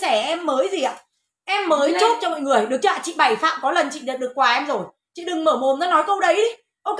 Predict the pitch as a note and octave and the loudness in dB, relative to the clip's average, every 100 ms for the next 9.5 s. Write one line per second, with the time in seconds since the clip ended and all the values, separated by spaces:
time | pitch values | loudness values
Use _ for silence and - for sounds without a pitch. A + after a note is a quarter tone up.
0 | G#4+ G#4+ G#4+ G#4 A4 E4 C#4 C4 C#4+ F#4+ | 2 2 2 2 4 2 2 4 4 2
1 | - - _ F4+ G#4+ G4+ F#4+ F4+ F4+ G4+ | -2 -16 _ 0 2 4 4 4 6 6
2 | F4 A4 G#4+ G4+ G#4 E4+ E4+ F4 D4+ G4 | 4 4 2 4 4 4 4 2 4 2
3 | D4 D#4 D#4 F4 G4+ D#4 E4 - E4+ D#4+ | 2 0 0 0 0 -2 -8 -4 -2 -2
4 | F#4+ F4 E4 G4+ D#4+ F#4 G#4 - _ _ | -2 -2 -4 -6 -2 -2 -2 -8 _ _
5 | F4 A4+ G#4 D4 C4+ C#4 F#4 G4+ - F4+ | -2 0 2 2 4 4 4 2 -2 -2
6 | G#4+ G#4 F#4+ F4+ F4+ A4+ G#4+ A#4 G#4+ G#4+ | 2 2 4 4 4 4 4 2 4 4
7 | G#4 F#4 D4+ - D4 F#4 F4+ D#4+ F4+ G4+ | 4 2 2 0 4 4 6 6 6 4
8 | G#4 F#4+ F4+ D4+ C#4+ D4+ D4+ E4 F4 F#4+ | 0 -2 -4 -2 0 2 2 0 -2 -4
9 | F4 C#4 F4+ G4 | -4 -4 0 0